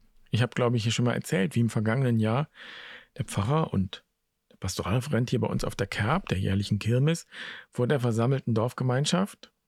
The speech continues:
von neun bis neunundneunzig Jahren beim Festgottesdienst am Sonntagmorgen mit Musikkapelle und allem drum und dran gepredigt haben. Und die frohe Botschaft lautete, die Volkskirche ist tot.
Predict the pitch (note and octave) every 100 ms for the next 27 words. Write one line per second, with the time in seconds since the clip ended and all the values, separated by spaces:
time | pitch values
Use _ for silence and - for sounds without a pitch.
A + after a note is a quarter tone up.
0 | _ - F2 F2 B2+ C3 - A2+ A#2+ A#2+
1 | A2+ A#2 - A#2 - G2 A2 C#3 C3+ G#2+
2 | A2 D3+ - C#3 C3 B2 - C3+ - B2+
3 | B2 B2 A#2 A2 G#2+ G#2 A#2 D3 - C#3
4 | C#3 D3+ - B2+ B2+ B2+ C#3 E3 C#3+ A2+
5 | G#2 A2 C3+ - - - - - - -
6 | A#3+ F#3 - F2+ G#2 E3+ - _ _ _
7 | - C#3+ D3 - C#3 A2 C#3 E3+ D3+ A2+
8 | G#2 A2 - - F3 - _ _ _ _
9 | G2 - F#2+ C#3 - - F2 - G2 -
10 | F#3+ - -